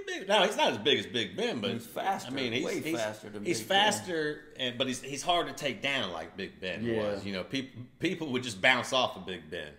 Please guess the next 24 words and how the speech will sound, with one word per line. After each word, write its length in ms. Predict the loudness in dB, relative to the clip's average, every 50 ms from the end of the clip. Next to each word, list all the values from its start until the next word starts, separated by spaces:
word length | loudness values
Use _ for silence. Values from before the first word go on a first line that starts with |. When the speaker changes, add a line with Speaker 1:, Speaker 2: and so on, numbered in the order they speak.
| -18 -16 -14
Speaker 2:
I 40 | -12
don't 180 | -8 -6 -6
even 220 | -6 -4 -4 -4 -2
know 160 | -2 -2 -2
what 200 | -2 -2 -2 -4
his 180 | -4 -6 -6
size 420 | -8 -8 -8 -6 -6 -6 -6 -6 -6
is. 420 | -6 -6 -4 -6 -8 -10 -14 -20 -20 -20 -20 -20 -20 -20 _ -20 _ _ _ _ _ _ _ _ _ _ -14
What 160 | -10 -8 -8 -8
is 200 | -8 -8 -10 -12
his 120 | -14 -14
size? 460 | -14 -12 -12 -10 -10 -10 -10 -10 -8
Let's 180 | -10 -10 -10 -10
look 180 | -14 -14 -12 -10
that 240 | -10 -8 -6 -6 -6
up. 200 | -8 -8 -10 -10
Speaker 1:
He's 200 | -10 -10 -10 -10
pretty 240 | -10 -10 -10 -8
stout. 380 | -8 -8 -4 -4 -4 -2 -4 -6 -10 -16 -20 -20 -20 -20 _ _ -20 -20 -18 -14
Speaker 2:
You 140 | -12 -14 -14 -14 -14 -6
talk 220 | -4 -4 -4 -2 -2
amongst 320 | -2 -2 -2 -4 -4 -10
yourselves 380 | -16 -14 -10 -10 -8 -6 -4 -4 -2 -2
while 120 | -2 -2